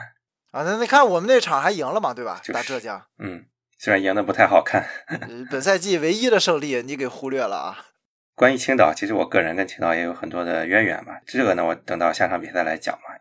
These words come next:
Speaker 1: 因为我其实也是觉得，从我的角度来看，看到青岛跟泰山队这么大的一个怨念啊，我其实觉得一言难尽嘛，我觉得更多还是对方的责任，这个我们下场再多说吧。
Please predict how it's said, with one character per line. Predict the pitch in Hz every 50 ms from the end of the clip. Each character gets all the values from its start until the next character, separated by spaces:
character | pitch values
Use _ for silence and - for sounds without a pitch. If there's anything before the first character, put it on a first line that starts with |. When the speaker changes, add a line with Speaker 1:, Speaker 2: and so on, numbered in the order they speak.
| _
Speaker 1:
因 | 107
为 | 101 95
我 | 90
其 | 87 - -
实 | 113 107
也 | 95 82
是 | 90 101
觉 | 98 - 90 85
得， | 87 87 92 98 - _ _ _ _ _ _ _ _
从 | - - 131 139
我 | 123 101
的 | 101
角 | 101 98 90
度 | 87 90
来 | 82 85
看， | 82 - - 82 80
看 | - - 107
到 | 90 87 85
青 | 80 - 101 98
岛 | 92 87 - -
跟 | - 92 92 92 90
泰 | - - 90
山 | 101 98 101
队 | 104 101 85 78 78
这 | _ - 117
么 | 110 95
大 | 98 95 92
的 | 92 87
一 | 85 87
个 | 87 - 90 98
怨 | 123 143 123 92
念 | 85 85 82 80
啊， | - - - - - -
我 | -
其 | - - 92
实 | 82 90 87 87
觉 | 85 - - -
得 | - - - - - - 117 107 - _ _ _ _ - - - _ _ _ _ _ _ _
一 | - - 110
言 | 110 101 101 104
难 | 92 92 101
尽 | 104 117 101
嘛， | 85 80
我 | 85 85
觉 | 82 101
得 | 107
更 | - 123 107
多 | 101 98
还 | 90 90 87
是 | 92
对 | - 98
方 | 92 - 98 87
的 | 85 82
责 | - -
任， | - - - -
这 | 127
个 | 117
我 | 98 87
们 | 85 92
下 | 104 95
场 | - 92 87
再 | -
多 | - - 85
说 | - - - 87
吧。 | - - -